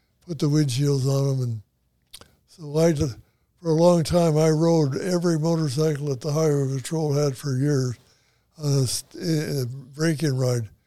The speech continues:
They wanted to go twenty miles before we delivered 'em. So I, I put that twenty miles on a whole lot of 'em.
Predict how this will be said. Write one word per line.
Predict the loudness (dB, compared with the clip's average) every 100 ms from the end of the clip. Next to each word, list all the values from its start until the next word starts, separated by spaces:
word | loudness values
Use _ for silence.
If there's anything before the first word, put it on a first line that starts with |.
| _ _ _
They | -6
wanted | -2 0 0 -2
to | -4
go | -2 -2
twenty | -2 -4 -2 0
miles | 0 0 0 0 -2
before | -6 -10 -8
we | -4 -4
delivered | -4 -2 -2 -2 -4
'em. | -6 -10 _ _ _ _ _ _
So | -20 -6
I, | -2 -2 -2 -2
I | -4
put | -4 -8
that | -4 -4 -6 _ -20 _ _ -12
twenty | -6 -2 -2
miles | 0 0 -2 -2
on | -2
a | -2
whole | -4 -4
lot | -4 -4 -6
of | -8
'em. | -10